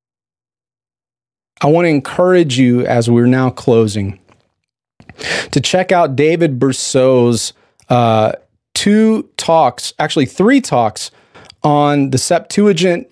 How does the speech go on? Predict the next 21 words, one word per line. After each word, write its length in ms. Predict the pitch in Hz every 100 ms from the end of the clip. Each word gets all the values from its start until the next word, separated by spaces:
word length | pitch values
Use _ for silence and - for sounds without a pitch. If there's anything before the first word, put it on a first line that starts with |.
| -
and 200 | 127 127
two 280 | - 233 262
talks 480 | - 185 160 160 - _ - _ -
on 500 | 147 147 147 147 139 - _ -
the 180 | 127 139
Apocrypha, 880 | 127 - 165 165 165 131 - 113 110
which 220 | 127 -
you 80 | 202
can 140 | 190
find 400 | - 170 170 160
on 100 | 143
the 60 | 127
Scroll 340 | - 160 156
Publishing 540 | 135 147 143 - 135
website. 640 | 131 131 127 - 107 104 - - - -
He's 200 | 165 156
also 320 | 240 233 220
done 280 | 147 175 -
some 180 | 147 139
YouTube 480 | 175 175 - 175
videos 600 | 135 151 143 127 123 120